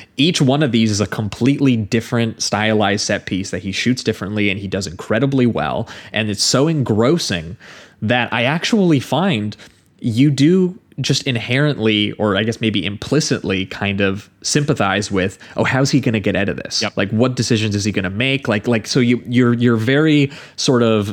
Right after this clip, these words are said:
Speaker 1: uh, i-, inclined to think that way, I think, as just someone who's used to watching thrillers or who gets, you know, sort of moved by the intensity of what you're watching. But the thing that's so amazing and complicated about this is how it then incriminates that.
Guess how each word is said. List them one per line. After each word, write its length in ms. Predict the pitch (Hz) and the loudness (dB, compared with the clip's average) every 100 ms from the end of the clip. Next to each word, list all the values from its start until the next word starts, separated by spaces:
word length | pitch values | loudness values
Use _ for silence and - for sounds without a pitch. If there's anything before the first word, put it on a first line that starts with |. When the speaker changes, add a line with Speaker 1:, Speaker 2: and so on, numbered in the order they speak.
| - _ | -10 _
Speaker 1:
uh, 260 | 110 104 101 - | -4 -2 -2 -2
i-, 140 | 117 | -4
inclined 640 | 127 120 - - 113 113 117 | -2 -4 -4 -4 -2 0 -2
to 200 | - 98 | -4 -8
think 320 | - 110 127 | -4 -4 -2
that 220 | 143 147 | -2 0
way, 220 | 147 151 170 | 0 0 0
I 80 | 113 | -2
think, 300 | 113 123 131 | -2 -2 0
as 200 | 104 101 | -2 -2
just 200 | 104 - | -4 -4
someone 320 | 101 104 101 | -4 -4 -4
who's 320 | 104 95 101 | -4 -6 -4
used 240 | 101 - | -6 -4
to 60 | 98 | -4
watching 400 | 92 95 - 98 | -4 -4 -4 -8
thrillers 540 | - 113 139 151 139 | -4 0 2 0 0
or 260 | 104 98 95 | -2 -2 -6
who 120 | 98 | -8
gets, 420 | 95 95 - - - | -8 -8 -8 -10 -8
you 60 | 104 | -8
know, 100 | 98 | -6
sort 220 | - 95 | -6 -6
of 160 | 101 | -8
moved 300 | 113 104 107 | -4 -2 -2
by 120 | 104 101 | -2 -4
the 140 | 98 | -6
intensity 480 | 90 - 107 - 107 | -8 -8 -8 -2 -2
of 100 | 101 | -2
what 160 | 107 | -6
you're 80 | 92 | -6
watching. 540 | 87 110 - 170 220 220 - - - _ | -2 -2 -2 -4 -4 -10 -16 -18 -20 _
But 320 | 123 143 123 - _ | 0 0 0 -4 _
the 240 | 127 113 117 | -8 -4 -2
thing 220 | 165 165 | 0 0
that's 160 | 117 - | -2 0
so 340 | 135 117 104 | 2 2 2
amazing 640 | 107 104 131 180 156 107 92 | -2 -2 2 2 2 0 -4
and 120 | - | -6
complicated 600 | - 143 127 - 98 92 | -4 -2 -2 -2 -2 -2
about 220 | 92 98 | -4 -4
this 180 | 98 - | -4 -6
is 120 | 101 | -6
how 320 | - 123 127 | -4 0 0
it 160 | 120 107 | 0 0
then 180 | 107 101 | -2 -4
incriminates 800 | 98 - - 117 101 82 - - | -6 -6 -2 -2 -2 -6 -8 -8
that. 340 | 90 69 - | -6 -8 -12